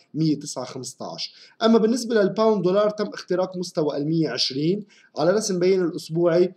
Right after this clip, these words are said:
ما في حل غير إنه نرجع نرسم فيبوناتشي من آخر قاع لآخر قمة، نرجع نحدد مستويات تقريبا لثمانية وثمانين فاصلة اثنين بالمية. هذا يدل على إنه ممكن نشهد بعض ضعف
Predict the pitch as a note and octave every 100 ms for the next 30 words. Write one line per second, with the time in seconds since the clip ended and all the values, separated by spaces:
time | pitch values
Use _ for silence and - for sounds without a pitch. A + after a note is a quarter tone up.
0 | _ D3 G3 F#3+ E3+ E3+ E3+ C3+ D#3 D#3
1 | D3 D3+ C3 C3+ A#2+ - A2 F3 F3+ F3+
2 | F3+ - F3+ F3 _ _ A2+ C3+ F3+ G3
3 | G3 - F#3 E3+ F3 E3+ E3 - E3 E3
4 | E3 E3 _ - E3+ E3+ D3 F3 D#3+ C#3+
5 | D3 - D3+ D#3+ D#3 D3 D#3 D3+ C#3 C3
6 | C#3+ E3 C#3 B2+ C#3 D#3 - C#3 - C3
7 | C#3+ B2+ A#2+ A2 F#2+ G2 E3 F3 D3 C#3+
8 | F#3+ F#3 - - - A2+ D3 - D#3+ D#3
9 | F3+ F3 D3 D#3+ - C3 C3+ C3 A#2 B2
10 | D3